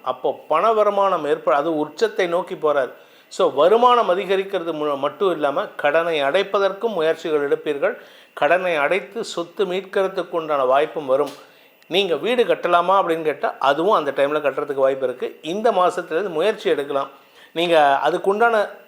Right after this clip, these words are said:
ப்ராசஸ் பண்ண ஆரம்பிச்சீங்கன்னா, மார்ச் மாசத்துலேருந்து அந்த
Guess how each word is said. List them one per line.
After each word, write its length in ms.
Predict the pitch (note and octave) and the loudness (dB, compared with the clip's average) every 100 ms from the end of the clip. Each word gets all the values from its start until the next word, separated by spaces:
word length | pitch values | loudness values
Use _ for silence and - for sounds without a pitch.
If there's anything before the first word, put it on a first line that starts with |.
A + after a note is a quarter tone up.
| _ _ _ _ | _ _ _ _
ப்ராசஸ் 440 | G3+ B3+ C4+ D#4 - | 4 4 4 0 0
பண்ண 260 | G3+ G3+ G3+ | 2 4 2
ஆரம்பிச்சீங்கன்னா, 560 | G3 F3+ E3 F#3+ E4+ - - _ _ _ _ | 0 -4 -4 -2 -4 -8 -20 _ _ _ _
மார்ச் 400 | D3 F3+ A#3 A#3 | 0 2 2 0
மாசத்துலேருந்து 500 | F3+ D#3+ D#3+ D#3 F3+ | -2 0 0 0 0
அந்த 260 | G#3 D3+ | 0 0